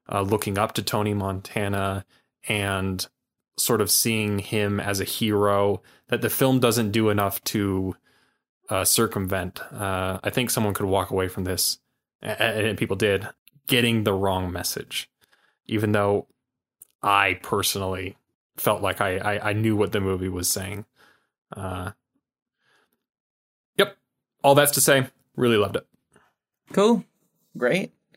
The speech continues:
Speaker 2: Well, next week we're watching Amadeus, directed by Milos Forman.
Speaker 1: And I am definitely looking forward to this one, especially because I have already watched it. And,
Speaker 2: I'd say
Speaker 1: uh,
Speaker 2: this is finally one where we both already have seen it.
Speaker 1: <laughs>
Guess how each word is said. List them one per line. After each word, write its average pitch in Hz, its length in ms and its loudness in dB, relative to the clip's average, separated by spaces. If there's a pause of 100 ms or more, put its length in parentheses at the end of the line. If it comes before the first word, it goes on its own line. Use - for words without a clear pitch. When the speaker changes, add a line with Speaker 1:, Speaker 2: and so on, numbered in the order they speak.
(420)
Speaker 2:
Well, 147 400 4 (500)
next 147 300 2
week 147 160 4
we're 139 120 6
watching 135 680 4 (120)
Amadeus, 135 840 0 (340)
directed 127 200 0
by 123 120 4
Milos 127 320 2
Forman. - 420 -2 (340)
Speaker 1:
And 110 140 0
I 143 120 2
am 107 260 0 (420)
definitely 117 540 2
looking 107 240 0
forward 107 240 2
to 104 80 -2
this 139 260 2
one, 92 320 -4 (840)
especially 170 360 4
because 107 220 2
I 95 160 0
have 98 280 -2
already 107 260 0
watched 117 400 0
it. - 260 -8 (380)
And, 90 400 -4
Speaker 2:
I'd 143 100 2
say 165 260 2
Speaker 1:
uh, 113 40 0
Speaker 2:
this 147 140 2
is 147 100 0
finally 147 260 2
one 143 80 2
where 135 100 2
we 135 100 2
both 127 200 4
already 123 220 4
have 120 80 0
seen 180 200 0
it. - 120 0 (360)
Speaker 1:
<laughs> - 380 -4